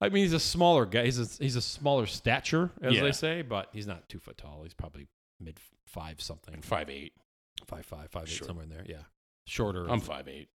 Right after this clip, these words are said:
Speaker 1: Oh.
Speaker 2: <laughs> I admit it. I'm fucking short. Um, but yeah, man, it's, it's just always a good time. You know, I enjoy the Super Bowl. I mean,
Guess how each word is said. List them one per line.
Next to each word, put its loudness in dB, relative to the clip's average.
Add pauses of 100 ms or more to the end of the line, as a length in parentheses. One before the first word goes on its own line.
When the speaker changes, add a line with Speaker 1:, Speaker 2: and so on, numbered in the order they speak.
(260)
Speaker 1:
Oh. -6 (200)
Speaker 2:
<laughs> 2 (600)
I 4
admit -2
it. -4
I'm -2
fucking -12
short. -8 (760)
Um, 4
but 6
yeah, 10
man, 4
it's, 0
it's 0
just 2
always 8
a 0
good 6
time. -6 (320)
You 4
know, 4
I 2
enjoy 8
the -4
Super -4
Bowl. 2
I 2
mean, 0